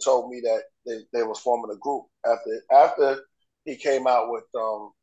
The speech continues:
Word From a Genius, he told me they was forming a group and he wanted me to come down to check him out.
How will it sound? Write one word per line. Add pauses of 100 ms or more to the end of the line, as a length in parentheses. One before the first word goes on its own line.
(120)
Word
From
a
Genius,
he
told
me
they
was
forming
a
group
and
he
wanted
me
to
come
down
to
check
him
out.